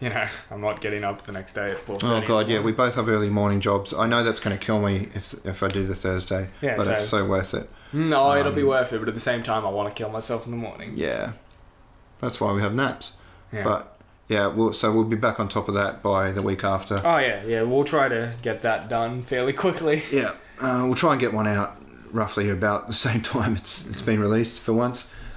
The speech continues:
Speaker 2: Uh, what else?
Speaker 1: Maybe
Speaker 2: And,
Speaker 1: if
Speaker 2: and I'll
Speaker 1: it's,
Speaker 2: probably
Speaker 1: like,
Speaker 2: watch it twice. It's
Speaker 1: even
Speaker 2: one of those
Speaker 1: theoretically, we break it into, like, a half hour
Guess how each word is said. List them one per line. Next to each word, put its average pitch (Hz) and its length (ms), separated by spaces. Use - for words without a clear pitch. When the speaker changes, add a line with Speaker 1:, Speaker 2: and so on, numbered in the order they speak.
Speaker 2:
Uh, 117 440
what 117 120
else? 110 120
Speaker 1:
Maybe 131 180
Speaker 2:
And, 120 80
Speaker 1:
if 139 120
Speaker 2:
and 127 80
I'll 120 80
Speaker 1:
it's, 110 80
Speaker 2:
probably 120 180
Speaker 1:
like, 107 80
Speaker 2:
watch 104 180
it - 80
twice. 101 540
It's - 60
Speaker 1:
even 110 60
Speaker 2:
one 110 80
of 107 80
those 104 200
Speaker 1:
theoretically, 120 500
we 110 120
break 110 320
it 104 60
into, 104 180
like, 95 180
a 95 60
half 104 320
hour 101 360